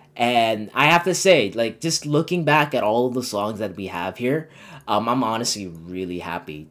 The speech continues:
to have shared all of these songs with you guys because they all just encapsulate this feeling that you get when you watch anything Disney.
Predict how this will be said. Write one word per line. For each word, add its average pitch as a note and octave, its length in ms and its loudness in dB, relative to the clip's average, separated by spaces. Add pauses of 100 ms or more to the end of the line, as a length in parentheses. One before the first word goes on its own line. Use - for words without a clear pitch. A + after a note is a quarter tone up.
to - 100 -8
have F#2 160 -6
shared F#2 340 -6
all F#2 240 -6
of F2+ 80 -8
these F2 160 -10
songs F2 220 -10
with E2 160 -16
you E2+ 80 -14
guys D#2 280 -14
because F2 600 -10 (460)
they G3+ 240 6 (140)
all B2+ 340 6
just B2 240 -4
encapsulate A#2 1000 -4
this G#2 200 -6
feeling G#2 640 -8
that G2 140 -6
you F#2+ 160 -8
get F#2+ 460 -6
when F#2 160 -10
you G2+ 140 -10
watch F2+ 640 -8 (680)
anything A2+ 600 -2
Disney. D2 480 -12